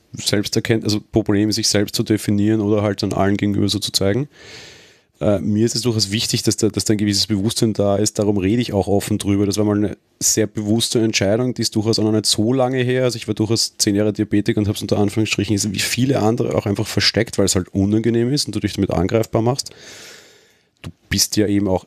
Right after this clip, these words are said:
tatsächlich staatlicher Sicht behindert. Du wärst ja zum Beispiel in vielen Ländern oder mit vielen Dingen auch unkündbar. Also, weißt, das hat ja durchaus auch rechtliche Implikationen, die, die unangenehm sein könnten.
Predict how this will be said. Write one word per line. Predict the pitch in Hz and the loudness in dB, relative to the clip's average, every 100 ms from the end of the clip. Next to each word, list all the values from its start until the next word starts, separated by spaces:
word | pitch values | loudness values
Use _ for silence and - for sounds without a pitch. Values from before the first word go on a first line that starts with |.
| - | -10
tatsächlich | 92 - 80 113 - - | -2 -2 0 -4 -6 -6
staatlicher | - 82 - 107 104 | 0 0 2 0 0
Sicht | 104 - - | 0 -2 -4
behindert. | 90 82 87 127 - - | -2 0 2 0 -2 -4
Du | 90 82 | -2 2
wärst | 85 - - | 0 0 0
ja | 90 | 0
zum | - 87 | 2 0
Beispiel | 85 - 90 | 0 2 0
in | 85 85 85 | 2 0 -2
vielen | - - 85 | -2 0 0
Ländern | 82 85 90 90 | 2 2 4 2
oder | 87 87 | 2 2
mit | 82 | 0
vielen | - 90 82 | 0 0 2
Dingen | 87 87 | 2 2
auch | 82 82 | 2 0
unkündbar. | - 90 87 - 123 147 139 | -2 0 0 2 0 0 -4
Also, | - 98 98 82 | -2 0 0 0
weißt, | - - | -2 -2
das | - - | -4 0
hat | 95 | 2
ja | |
durchaus | 95 101 95 | 2 0 0
auch | 110 | 0
rechtliche | 131 113 107 | 0 2 0
Implikationen, | 98 95 107 101 104 107 | 0 0 2 2 2 0
die, | 104 95 | -2 -2
die | 104 | -2
unangenehm | 85 107 104 104 101 | 2 2 2 2 2
sein | 104 | 0
könnten. | 98 101 139 | 0 -2 -2